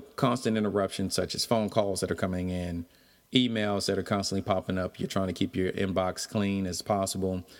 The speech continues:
and something pops up and you take two seconds away to go and read that email. These are all distractions, but was it important?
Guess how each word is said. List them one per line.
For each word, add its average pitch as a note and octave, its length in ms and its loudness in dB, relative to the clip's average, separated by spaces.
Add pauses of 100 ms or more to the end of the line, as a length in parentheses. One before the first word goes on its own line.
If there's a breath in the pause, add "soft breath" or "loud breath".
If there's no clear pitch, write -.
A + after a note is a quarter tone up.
(340 loud breath)
and F2 100 -2
something G2 320 2
pops F#2+ 320 0
up F#2+ 220 0
and F2+ 160 -2
you F2+ 440 0 (420)
take G2 200 2
two G#2+ 140 2
seconds F#2+ 400 0
away F#2 220 2
to F#2 40 -2
go F#2 220 0
and F2 100 -2
read F#2 220 0
that F2 160 0
email. - 480 -4 (160)
These G#2 200 0
are G#2 120 4
all G2 80 0
distractions, - 560 -4
but - 300 0
was G2+ 120 0
it G2 80 0
important? A#2 480 -2